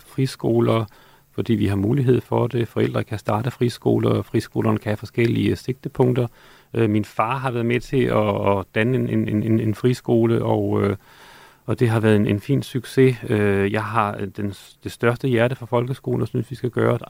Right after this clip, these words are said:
absolut det bedste for alle vores elever. Men der er forældre, der vil nogle andre ting, og derfor har vi skabt mulighed for at skabe andre skoler. Det synes jeg også er et gode. Så en, en, en fin balance mellem det ene og det andet, synes jeg selvfølgelig er,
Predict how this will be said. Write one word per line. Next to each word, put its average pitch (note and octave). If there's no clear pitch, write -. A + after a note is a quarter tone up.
absolut A#2+
det B2
bedste A#2+
for A#2+
alle C3
vores B2
elever. B2+
Men B2+
der A#2
er A2
forældre, B2+
der A#2+
vil A#2+
nogle B2
andre C3
ting, C#3
og A#2
derfor C3
har A#2
vi A#2
skabt A#2
mulighed C3
for A#2
at A2
skabe A#2+
andre B2
skoler. B2+
Det B2
synes -
jeg B2+
også A#2+
er -
et C#3
gode. C#3
Så B2
en, A#2+
en, B2
en G#2
fin E3
balance C3+
mellem C3+
det C3
ene D3
og C3+
det C3
andet, C3+
synes -
jeg C3+
selvfølgelig C3+
er, A#2